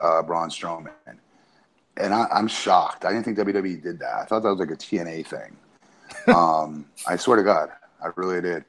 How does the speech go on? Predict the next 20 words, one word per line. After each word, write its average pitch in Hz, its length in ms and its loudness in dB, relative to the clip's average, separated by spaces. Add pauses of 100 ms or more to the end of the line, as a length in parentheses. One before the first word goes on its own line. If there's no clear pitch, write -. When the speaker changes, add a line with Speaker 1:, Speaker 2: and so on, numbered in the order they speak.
(400)
Speaker 1:
And, 90 300 -6
um, 85 440 0
I'm 92 140 -2
watching 110 380 2
it 80 120 -10
because 87 500 -4
you 113 260 0
tell 101 260 2
me 78 300 -10
how 90 120 2
Bobby 92 260 -2
Lashley 87 340 -6
comes 87 180 -8
back 82 400 -4 (240)
and 78 100 -12
doesn't 92 260 0
get 95 120 2
a 85 80 -4
singular 95 480 -4
storyline. 78 600 -6